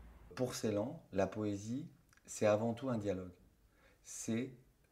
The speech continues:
le poème est un objet qui va d'un je vers un tu, vers un autre, vers celui qui écoute. C'est ce qu'il nous dit dans Le Méridien. Et il dit aussi cette chose très belle, il dit : « Je vois pas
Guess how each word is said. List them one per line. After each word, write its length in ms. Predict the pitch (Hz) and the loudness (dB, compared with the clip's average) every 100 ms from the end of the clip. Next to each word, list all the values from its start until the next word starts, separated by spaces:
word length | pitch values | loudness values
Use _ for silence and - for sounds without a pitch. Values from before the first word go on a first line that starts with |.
| - | -4
le 160 | 107 | -4
poème 500 | 92 113 113 135 156 - | 2 4 6 4 0 -8
est 160 | 107 107 | -4 -2
un 100 | 107 | 0
objet 400 | 101 101 123 135 | -2 2 0 0
qui 140 | 107 | 0
va 120 | 98 | 0
d'un 220 | 95 101 | 2 -2
je 320 | 92 98 107 127 - - - | -2 -2 -4 -6 -14 -20 -10
vers 280 | 92 101 | 2 2
un 120 | 98 92 | 2 -2
tu, 280 | - 98 95 _ _ _ | -6 -12 -12 _ _ _
vers 180 | 98 98 | 0 2
un 120 | 95 | 4
autre, 380 | 90 87 - - - - - | 2 0 -4 -18 -20 -10 -2
vers 160 | 95 | -2
celui 280 | - 98 101 | 0 -2 -2
qui 140 | 98 | -2
écoute. 480 | 98 - 90 - - - _ _ _ - | -2 -2 -6 -8 -18 -20 _ _ _ -14
C'est 160 | - | -8
ce 60 | 95 | -6
qu'il 180 | - 98 | 0 0
nous 100 | 98 | 0
dit 220 | 92 123 | 2 2
dans 140 | 120 | 4
Le 60 | 107 | 2
Méridien. 480 | 104 98 90 92 90 - _ - - - - - - _ - | 2 0 0 -2 -4 -10 _ -20 -20 -20 -20 -20 -20 _ -2
Et 560 | 104 101 98 101 104 - - _ _ _ _ _ _ _ | 2 4 4 2 -4 -10 -20 _ _ _ _ _ _ _
il 140 | 110 104 | -2 6
dit 140 | 131 | 6
aussi 260 | 127 127 135 | 6 4 0
cette 160 | 123 | -2
chose 160 | - 107 | 0 -2
très 140 | 113 | 2
belle, 180 | 131 139 | 2 2
il 60 | 120 | 2
dit : « 120 | 143 | 2
Je 100 | 127 | 2
vois 280 | 117 117 - | 4 4 2
pas 380 | 143 147 147 | -2 -2 -6